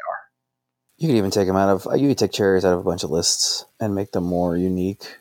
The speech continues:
Speaker 2: If you're gonna just have chariots that are worthless, just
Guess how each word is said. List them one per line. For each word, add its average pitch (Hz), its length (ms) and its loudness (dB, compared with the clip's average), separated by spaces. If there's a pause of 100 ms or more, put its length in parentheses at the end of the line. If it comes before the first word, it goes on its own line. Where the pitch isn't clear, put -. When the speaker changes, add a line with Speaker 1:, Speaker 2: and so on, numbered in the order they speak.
(100)
Speaker 2:
If - 120 -4
you're 113 100 4
gonna 113 180 2
just 98 200 0
have 98 160 2
chariots 90 440 2
that 90 140 0
are 80 280 -2
worthless, - 680 -4 (800)
just - 220 0